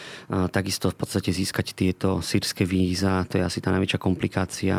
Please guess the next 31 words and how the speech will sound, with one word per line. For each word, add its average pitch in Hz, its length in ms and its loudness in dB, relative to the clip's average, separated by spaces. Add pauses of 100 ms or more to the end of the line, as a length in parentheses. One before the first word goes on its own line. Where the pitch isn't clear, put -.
Bez, 92 460 -2
e, 98 160 0
miestneho 90 420 0
skúseného 92 540 0
partnera, 95 480 0
ktorého 95 560 -2 (400)
tam 95 180 2
máte 92 540 2
overeného, 95 920 2
nemáte 95 340 2
šancu, 92 340 0
e, 90 140 2 (320)
tieto - 320 -2
víza 92 320 0 (100)
dostať. 95 360 -2
To 98 120 -2
znamená, 95 460 0 (240)
treba 98 240 0
tam 98 240 0
mať - 240 -6
v - 100 -18
podstate, - 520 -8
e, 98 60 -4 (440)
sýrskeho - 420 -2
partnera, 95 560 0
fixera, 95 480 -2
sprievodcu, 95 720 -2
e, 101 240 -2
miestnu 98 280 0
cestovku, 101 600 -2 (320)
ktorá 95 560 0